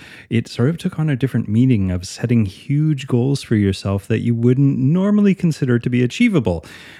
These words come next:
And, mm, sort of a little side note here, this is my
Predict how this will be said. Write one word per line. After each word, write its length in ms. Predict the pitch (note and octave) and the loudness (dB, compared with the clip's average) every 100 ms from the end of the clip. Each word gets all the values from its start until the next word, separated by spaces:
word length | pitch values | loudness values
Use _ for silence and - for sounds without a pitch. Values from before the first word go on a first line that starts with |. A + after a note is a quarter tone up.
| - _ | -20 _
And, 400 | D#3+ G#2 F#2+ F#2+ - _ | 0 2 2 -2 -14 _
mm, 540 | C#3+ A2 G#2 - B2+ G#2+ | -2 0 -2 -4 -4 -2
sort 220 | A2+ G2 | 0 0
of 80 | F#2+ | 0
a 40 | |
little 220 | G2+ F#2 | 0 -2
side 380 | - C#3 B2+ G2 | -2 0 2 2
note 180 | F2 F2+ | -2 -2
here, 240 | G2+ F2 | -4 -2
this 160 | G#2+ G2 | -2 -4
is 140 | F2 | -4
my 240 | F#2+ F#2+ | 0 0